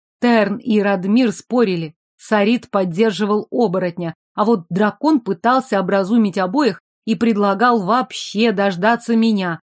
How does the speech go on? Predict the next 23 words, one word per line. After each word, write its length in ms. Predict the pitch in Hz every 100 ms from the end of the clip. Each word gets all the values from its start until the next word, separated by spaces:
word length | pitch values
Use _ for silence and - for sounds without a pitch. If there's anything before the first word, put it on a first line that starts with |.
| _
На 260 | 190 190 190
это 160 | 185 190
супруг 500 | 214 175 233 233 - _
категорично 800 | 240 233 202 208 190 208 - 220
заявил: 520 | 190 226 202 180 143 _ _ _ _
«Ну 300 | 165 190 220
уж 220 | 190 -
нет, 340 | 196 175 156 _ _ _ _
дайте 600 | 165 208 240 214 - 175
Харинате 840 | - 196 208 208 208 226 220 175
отдохнуть. 760 | 180 175 233 233 233 220 151 - _ _ _
Она 280 | 208 233 247
скоро 300 | - 226 240
прозрачной 720 | 220 240 214 254 233 202 196
станет 460 | - 240 220 170 - _ _
от 200 | 202 202
навалившихся 840 | 220 208 214 226 196 - 170 185
на 100 | 196
нее 300 | 208 202 220
дел. 380 | 185 190 175 151 _
Ни 200 | 185 247
минуты 440 | 269 285 226 170 190
отдыха. 500 | 180 147 160 160